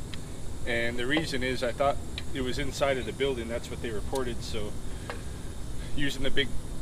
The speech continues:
transport case through the building is a little more difficult than the bucket.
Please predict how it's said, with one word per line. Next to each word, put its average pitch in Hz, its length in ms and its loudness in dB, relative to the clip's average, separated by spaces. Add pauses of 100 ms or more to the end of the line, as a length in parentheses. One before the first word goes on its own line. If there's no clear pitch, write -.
(140)
transport 151 560 0
case 143 320 -2
through 143 180 -2
the 131 60 -4
building 135 420 -2
is - 240 -2 (160)
a 165 60 0
little 147 200 0
more 135 160 -2
difficult 131 540 0 (380)
than 123 120 -2
the - 60 0
bucket. - 380 0